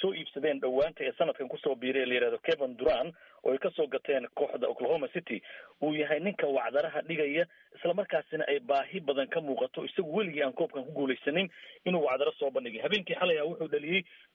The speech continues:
soddon iyo saddex dhibic, iyadoo kulankii ka hor-, kan ka horreeyeyna uu dhaliyey soddon iyo siddeed dhibcood. Sidoo kale, wiilka mucjisada ah ee Stephen Curry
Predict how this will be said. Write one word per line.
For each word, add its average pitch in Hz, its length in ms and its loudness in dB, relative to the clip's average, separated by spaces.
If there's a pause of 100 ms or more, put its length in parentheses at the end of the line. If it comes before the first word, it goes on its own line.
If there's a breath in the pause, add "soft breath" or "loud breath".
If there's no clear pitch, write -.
soddon 190 400 0
iyo 139 360 0 (120)
saddex 160 320 0
dhibic, 110 200 -2 (400)
iyadoo 170 300 2
kulankii 160 420 -4
ka - 140 2
hor-, - 160 -4 (100)
kan 196 160 -2
ka 170 120 -4
horreeyeyna 143 460 0 (320 loud breath)
uu 147 120 0
dhaliyey 165 460 0 (260 soft breath)
soddon 160 320 0
iyo 127 180 -6
siddeed 127 280 0
dhibcood. 98 280 -4 (160)
Sidoo 190 180 2
kale, 156 180 -2
wiilka 160 480 0
mucjisada 127 600 -2
ah 135 60 2
ee 127 160 -4
Stephen 139 300 -2
Curry 175 320 0